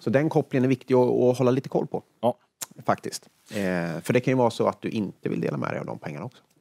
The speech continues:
Speaker 2: Ja, men så är det. Men där har vi ju verktygen, alltså den stora allmänna pensionen, den kan du inte göra så mycket med. Den
Speaker 1: Nej.
Speaker 2: är högst privat. Men
Speaker 1: Ja.
Speaker 2: premiepensionen, den kan man ju faktiskt skicka över till sin partner.
Speaker 1: Just det.
Speaker 2: Ehm, och då är det ju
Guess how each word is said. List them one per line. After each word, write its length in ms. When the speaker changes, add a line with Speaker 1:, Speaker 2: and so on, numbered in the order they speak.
Speaker 2:
Ja, 100
men 100
så 100
är 80
det. 80
Men 180
där 220
har 180
vi 100
ju 120
verktygen, 580
alltså 640
den 240
stora 400
allmänna 520
pensionen, 640
den 200
kan 140
du 40
inte 120
göra 100
så 100
mycket 240
med. 220
Den 160
Speaker 1:
Nej. 120
Speaker 2:
är 40
högst 260
privat. 420
Men 180
Speaker 1:
Ja. 120
Speaker 2:
premiepensionen, 720
den 500
kan 240
man 120
ju 60
faktiskt 340
skicka 320
över 200
till 200
sin 140
partner. 440
Speaker 1:
Just 200
det. 120
Speaker 2:
Ehm, 420
och 80
då 220
är 180
det 60
ju 140